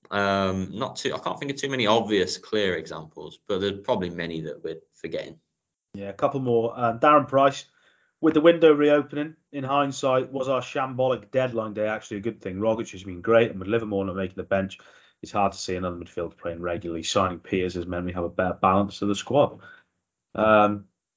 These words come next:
Speaker 2: yeah, it's a good take, really. Um, I'm sure Steve Bruce
Speaker 1: Peters
Speaker 2: would
Speaker 1: has
Speaker 2: agree.
Speaker 1: been a very
Speaker 2: Steve
Speaker 1: good signing, hasn't he? Peters has been a very good signing.
Speaker 2: I'm sure Steve Bruce sitting at home on his sofa is probably not agreeing with that about, um, about the shambolic deadline day actually being a good thing.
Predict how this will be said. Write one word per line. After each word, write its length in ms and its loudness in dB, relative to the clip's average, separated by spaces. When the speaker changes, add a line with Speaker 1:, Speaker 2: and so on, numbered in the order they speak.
Speaker 2:
yeah, 160 6
it's 140 -2
a 20 -8
good 180 -2
take, 260 0
really. 360 2
Um, 280 2
I'm 40 -2
sure 180 4
Steve 240 2
Bruce 160 8
Speaker 1:
Peters 160 0
Speaker 2:
would 40 0
Speaker 1:
has 80 -2
Speaker 2:
agree. 60 -2
Speaker 1:
been 120 0
a 40 0
very 260 8
Speaker 2:
Steve 100 4
Speaker 1:
good 100 0
signing, 420 0
hasn't 220 0
he? 60 -4
Peters 300 2
has 100 -2
been 160 -6
a 40 -4
very 220 2
good 140 -6
signing. 340 -10
Speaker 2:
I'm 420 -20
sure 160 6
Steve 260 0
Bruce 220 0
sitting 180 0
at 60 -2
home 120 0
on 80 0
his 100 -4
sofa 300 0
is 60 -18
probably 180 -6
not 140 -6
agreeing 260 -4
with 220 -6
that 280 -4
about, 320 -8
um, 340 -4
about 240 2
the 100 2
shambolic 680 2
deadline 380 2
day 160 2
actually 300 -2
being 160 -2
a 40 -6
good 200 -4
thing. 160 -8